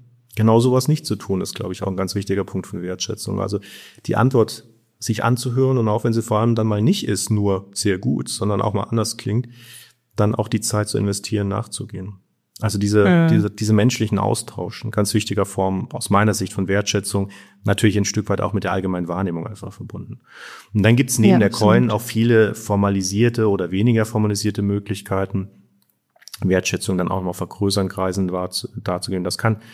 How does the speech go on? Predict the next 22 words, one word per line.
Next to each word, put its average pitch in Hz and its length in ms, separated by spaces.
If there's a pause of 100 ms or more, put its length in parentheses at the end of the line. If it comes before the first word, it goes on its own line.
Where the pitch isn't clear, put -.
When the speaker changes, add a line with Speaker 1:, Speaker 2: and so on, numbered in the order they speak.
(240)
Speaker 1:
beim 95 140
militärischen 92 420
Antreten 117 480
sein, 98 240
dass 95 160
man 95 120
Menschen 95 300
mal 90 140
nach 90 100
vorne 101 400
holt. 98 380 (320)
Das - 140
kann 101 140
bis 101 160
zur 104 120
Verleihung 98 480
von 98 160
Orden 95 300
und 92 120
Ehrenzeichen 98 680
reichen. 92 540 (540)
Ähm, 92 400